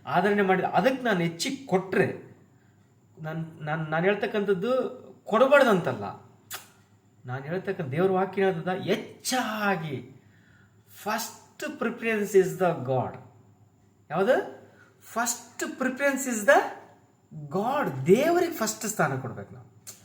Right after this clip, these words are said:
So ಫಸ್ಟ್ ಸ್ಥಾನ ದೇವರಿಗೆ ಕೊಡುವಾಗ, hallelujah, name of Jesus, ಯೇಸುವಿಗೆ ನಾವು ಫಸ್ಟ್ ಸ್ಥಾನ ಕೊಡುವಾಗ ಯಾಕೆ ಕೊಡಬೇಕು? ನನ್ನ ದೇವರು ಅದನ್ನು ಹೊಂದುವುದಕ್ಕೆ ಆತನು ಯೋಗ್ಯನಾಗಿದ್ದಾರೆ. ಯಾಕೆ?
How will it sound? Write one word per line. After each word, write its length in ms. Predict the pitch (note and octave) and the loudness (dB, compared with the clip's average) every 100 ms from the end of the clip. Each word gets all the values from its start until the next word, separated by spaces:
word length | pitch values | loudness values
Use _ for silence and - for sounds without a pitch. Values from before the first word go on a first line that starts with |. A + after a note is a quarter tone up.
| _ _ - - | _ _ -20 -14
So 200 | - C#4+ | -4 -4
ಫಸ್ಟ್ 520 | - G#3+ A3 - D#4+ | -2 -6 -6 -6 -6
ಸ್ಥಾನ 420 | D4+ - C#4 C#4+ C#4+ C#4+ C4+ D#3+ | -4 4 4 4 4 2 2 6
ದೇವರಿಗೆ 420 | F#3+ C4 D4 C#4+ | 6 6 2 0
ಕೊಡುವಾಗ, 460 | B3 F3 D3 A2+ G#2+ | 0 2 2 -2 -4
hallelujah, 800 | B2+ - - F3+ A3 A3+ G3+ C#3 | -8 -8 -4 -2 -2 -2 -2 0
name 240 | E3+ G#3 | 0 0
of 120 | G3+ C#3+ | 0 -4
Jesus, 380 | - E3+ - - - - - | -6 -6 -6 -14 -20 -20 -2
ಯೇಸುವಿಗೆ 520 | F#3 B3 B3 B3+ A#3+ | 0 0 -4 -6 -6
ನಾವು 160 | A3+ F#3+ | -6 -6
ಫಸ್ಟ್ 360 | F3+ F3+ - | -6 -6 -6
ಸ್ಥಾನ 300 | C4 G#3+ F3 | -4 0 0
ಕೊಡುವಾಗ 460 | E3 D3 B2+ G#2+ G#2 A2+ C#3+ E3+ F3+ - - _ _ _ _ _ _ _ _ _ _ _ _ _ _ _ _ _ D#3+ | -2 -4 -6 -6 -8 -4 -2 -2 -4 -12 -20 _ _ _ _ _ _ _ _ _ _ _ _ _ _ _ _ _ -8
ಯಾಕೆ 300 | E3 A#3+ B3+ | -6 -4 -2
ಕೊಡಬೇಕು? 760 | B3+ B3+ C4 D4 F4 G4 - - _ _ A#2+ | 2 2 2 0 0 -2 -6 -20 _ _ -10
ನನ್ನ 260 | C3 C3+ C3+ A2 | -10 -8 -8 -6
ದೇವರು 680 | C3+ F3+ G#3 F#3 F3+ F3+ F3+ | -2 0 2 0 0 -2 -2
ಅದನ್ನು 320 | C#3+ C3 B2 | -2 -2 -4
ಹೊಂದುವುದಕ್ಕೆ 720 | A2+ C3 F3+ F3+ D#3+ D3 - | -4 -2 -2 -2 -4 -8 -10
ಆತನು 540 | C3+ B2 B2 B2 A2+ - | -10 -10 -10 -8 -8 -10
ಯೋಗ್ಯನಾಗಿದ್ದಾರೆ. 760 | A#2 C#3 - B2 A2 G#2+ - | -10 -10 -8 -10 -10 -14 -12
ಯಾಕೆ? 640 | B2 D#3 F#3+ A3 B3 - | -10 -4 -2 -2 -4 -14